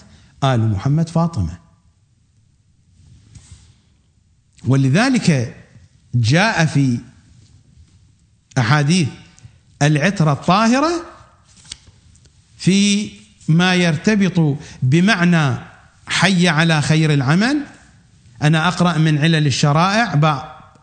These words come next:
تسعة وثمانين، باب تسعة وثمانين، نوادر علل الصلاة،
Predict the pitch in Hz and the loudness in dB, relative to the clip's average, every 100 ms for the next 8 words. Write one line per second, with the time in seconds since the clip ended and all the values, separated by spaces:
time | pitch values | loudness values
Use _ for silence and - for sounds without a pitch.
0 | _ - 147 135 151 131 151 156 160 226 | _ -4 -2 0 0 0 0 2 2 2
1 | 302 302 - _ _ _ _ _ _ - | 0 -4 -16 _ _ _ _ _ _ -2
2 | 151 143 170 143 147 143 143 151 156 196 | 0 0 -2 0 0 0 0 0 2 2
3 | 254 - - - 156 170 170 175 165 147 | 0 -4 -10 -2 0 2 2 2 2 2
4 | 165 156 143 160 160 151 - 165 170 220 | 2 2 2 2 2 0 0 2 2 0
5 | 277 | -2